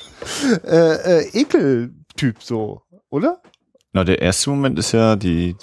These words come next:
Speaker 2: nee, ich würd noch kurz
Speaker 1: Ja,
Speaker 2: einmal einen anderen
Speaker 1: ja.
Speaker 2: Bogen gleich,
Speaker 1: Ja, bitte.
Speaker 2: äh, weil du sagst, hier, wie, so wie er seine Frau schlägt und die Leute im Ring.
Speaker 1: Ja.
Speaker 2: Das ist auch interessant, so dieses, äh, für ihn ist entweder hopp oder top, ne? Also die,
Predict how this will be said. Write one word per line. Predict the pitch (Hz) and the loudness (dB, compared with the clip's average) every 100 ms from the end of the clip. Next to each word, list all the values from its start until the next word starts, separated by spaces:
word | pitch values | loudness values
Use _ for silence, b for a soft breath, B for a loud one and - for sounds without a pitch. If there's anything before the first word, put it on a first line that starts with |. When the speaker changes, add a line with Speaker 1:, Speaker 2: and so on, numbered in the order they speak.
| - | -8
Speaker 2:
nee, | 92 107 107 | 0 0 0
ich | - - | -4 -2
würd | 110 - | -4 -2
noch | 104 | -6
kurz | - 120 - - | 0 0 0 -2
Speaker 1:
Ja, | - | 0
Speaker 2:
einmal | 131 104 | 2 2
einen | 101 | 0
anderen | - 123 | 0 0
Speaker 1:
ja. | 113 | 0
Speaker 2:
Bogen | 120 | 0
gleich, | 113 117 113 - | 2 0 -2 -4
Speaker 1:
Ja, | 139 | -6
bitte. | 135 110 | -2 0
Speaker 2:
äh, | 98 90 | 2 2
weil | 92 | 0
du | |
sagst, | 92 95 - | 0 0 0
hier, | 95 87 | -2 0
wie, | 92 - | -2 -2
so | 90 92 | 0 4
wie | 98 | 4
er | |
seine | 92 92 | 4 0
Frau | 87 98 | 0 -2
schlägt | 101 107 - | -2 -2 -4
und | 95 | -2
die | |
Leute | 95 92 | -2 0
im | 92 | 0
Ring. | 104 | 0
Speaker 1:
Ja. | 127 B B B B - | 0 B B B B -2
Speaker 2:
Das | 82 | 0
ist | 98 | 2
auch | 127 | 2
interessant, | 160 110 87 78 | 0 0 0 -2
so | 82 | 0
dieses, | 90 90 - - | 2 2 2 -2
äh, | - 85 85 85 85 - b b | 0 4 4 4 0 -4 b b
für | - | -2
ihn | 107 | 2
ist | 120 - | 2 0
entweder | 98 - 104 98 | -4 -2 0 0
hopp | - | -2
oder | 120 113 | 0 0
top, | - 127 - | 0 -4 0
ne? | 95 | 2
Also | 87 90 60 - - - | 2 2 -2 -6 -18 -4
die, | 95 90 | -2 -2